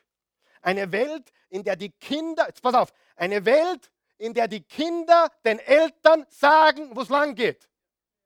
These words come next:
Und schau mich nicht so an, das stimmt, oder? Auch in meiner zu viel.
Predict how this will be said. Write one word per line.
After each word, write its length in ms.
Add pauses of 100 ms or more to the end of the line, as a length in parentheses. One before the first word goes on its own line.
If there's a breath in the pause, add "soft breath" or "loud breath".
(600)
Und 160
schau 200
mich 180
nicht 200
so 100
an, 180
das 120
stimmt, 380
oder? 340 (1900)
Auch 180
in 140
meiner 340
zu 200
viel. 400